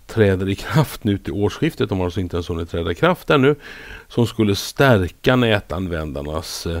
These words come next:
eh, integritet och rätt till privatliv. Eh, men så kan man inte ha det, tycker E U-kommissionen nu. Eh, därför att då kan man inte gå igenom med medborgarnas meddelanden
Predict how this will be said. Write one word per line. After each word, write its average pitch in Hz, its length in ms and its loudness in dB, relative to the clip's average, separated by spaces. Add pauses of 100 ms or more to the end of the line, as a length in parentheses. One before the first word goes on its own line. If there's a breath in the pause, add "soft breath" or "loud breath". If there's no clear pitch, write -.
(520 soft breath)
eh, 69 520 -6
integritet 87 640 -6
och 85 80 -4
rätt - 320 -8
till 76 160 -8
privatliv. 107 840 2 (840 loud breath)
Eh, 123 380 8
men 131 420 6
så 160 160 4
kan 151 140 2
man 156 120 6
inte 143 160 4
ha 156 200 6
det, 156 140 2
tycker 139 380 0
E 139 60 2
U-kommissionen 139 720 6
nu. 165 260 6 (560 loud breath)
Eh, 117 500 6
därför 117 460 2
att 113 180 2
då 110 340 2
kan 101 200 -2
man 104 200 0
inte 104 240 -2
gå 92 140 -2
igenom 135 400 4
med 127 120 4
medborgarnas 98 1040 0
meddelanden 92 1000 -2